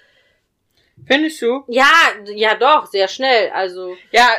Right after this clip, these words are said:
Speaker 1: das ist halt immer dieses, dieser Zeitfaktor, aber ich meine, man hat nur sechs Folgen und das ist das große
Speaker 2: Wovon die
Speaker 1: Ding.
Speaker 2: erste Folge schon nur ein Tag ist, das möchte ich nochmal betonen, ne?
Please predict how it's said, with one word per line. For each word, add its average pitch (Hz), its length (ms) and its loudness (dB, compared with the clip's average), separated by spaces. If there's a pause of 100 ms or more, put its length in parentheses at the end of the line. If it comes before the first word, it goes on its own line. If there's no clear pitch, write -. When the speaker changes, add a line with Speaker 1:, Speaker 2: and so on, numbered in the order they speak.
Speaker 1:
das 240 180 2
ist 247 140 -14
halt 220 180 4
immer 208 200 -2
dieses, 208 340 -16
dieser 208 300 -4
Zeitfaktor, 226 640 -2
aber 202 120 -2
ich 208 80 -10
meine, 226 200 -2
man 220 140 -2
hat 233 200 -2
nur 214 140 -4
sechs 196 240 -4
Folgen 185 500 -8 (560)
und 214 340 -8
das 202 280 0
ist - 100 -20
das 220 160 -16
große - 220 -2
Speaker 2:
Wovon 285 160 2
die 285 60 -2
Speaker 1:
Ding. 262 100 2
Speaker 2:
erste 359 240 0
Folge 240 240 0
schon 247 180 -6
nur 240 160 2
ein 285 140 -2
Tag 339 340 -4
ist, - 240 -12
das - 140 -16
möchte 254 180 -14
ich - 60 -20
nochmal 240 200 -8
betonen, 208 440 -12
ne? 196 160 -18